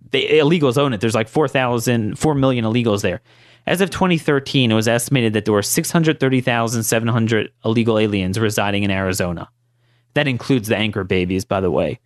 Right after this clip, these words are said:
Uh, you know, 'cause some say, you know, some only say four hundred thousand, but doesn't include the anchor babies. Six hundred and thirty thousand, okay?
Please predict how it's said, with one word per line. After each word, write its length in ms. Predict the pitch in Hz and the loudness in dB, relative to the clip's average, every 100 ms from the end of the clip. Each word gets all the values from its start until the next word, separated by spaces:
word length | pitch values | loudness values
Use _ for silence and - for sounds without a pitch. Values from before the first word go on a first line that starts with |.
| _ _ - | _ _ -4
Uh, 80 | 98 | 0
you 140 | 104 | 0
know, 60 | 95 | 0
'cause 140 | 104 | -2
some 220 | - 120 | -2 -2
say, 220 | - 110 87 | -2 -2 0
you 100 | 110 | 0
know, 140 | 95 | 0
some 240 | - 120 | 0 -2
only 160 | 104 101 | 0 0
say 140 | 101 | -2
four 180 | 87 127 | -2 -2
hundred 180 | 110 98 | -2 -2
thousand, 300 | 101 98 104 | -2 -2 -4
but 80 | 95 | -2
doesn't 220 | 104 101 | -2 -2
include 280 | 92 117 107 | -2 -2 0
the 60 | |
anchor 200 | 98 104 | -2 -2
babies. 360 | 101 87 - - _ - - - - | -4 -6 -6 -14 _ -20 -20 -20 -6
Six 460 | - - 269 - - | -2 2 2 0 -4
hundred 480 | - 214 202 - | 0 2 2 2
and 120 | 160 139 | 2 2
thirty 360 | 156 160 165 | 2 2 2
thousand, 520 | 139 110 98 101 76 - - | 0 0 0 -4 -10 -14 -8
okay? 360 | 107 151 202 | -2 0 -2